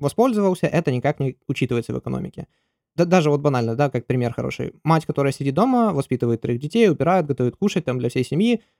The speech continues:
она с точки зрения экономики, м, ну как, бесполезна. Ее продуктивность равна нулю, соответственно, В В П она также никак не учитывается, потому что она нигде никак не продает свои вот эти труды. Но если бы та же самая женщина,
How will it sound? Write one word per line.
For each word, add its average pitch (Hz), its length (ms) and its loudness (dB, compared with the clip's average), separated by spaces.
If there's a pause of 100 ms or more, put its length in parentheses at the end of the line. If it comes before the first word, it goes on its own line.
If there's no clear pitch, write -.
(220)
она 165 200 4
с - 60 -4
точки - 200 0
зрения 156 300 2
экономики, 165 600 -2 (440)
м, 143 300 -2
ну 170 80 4
как, 107 180 0
бесполезна. 175 600 2
Ее 160 180 0
продуктивность 165 580 -2
равна 139 200 0
нулю, 160 320 2
соответственно, 139 480 -2
В 131 80 -2
В 147 120 0
П 202 140 2
она 202 120 2
также 156 240 -2
никак 135 260 -2
не 139 60 0
учитывается, 113 580 -2
потому 170 320 0
что 165 220 0
она 139 180 0
нигде 139 320 0
никак 156 280 0
не 127 100 -2
продает 123 440 2 (340)
свои 135 280 4
вот 135 160 0
эти 131 320 2
труды. 127 400 0 (680)
Но 208 220 8
если 226 260 4
бы 190 100 4
та 160 140 4
же 202 100 0
самая 175 300 2
женщина, 127 480 -2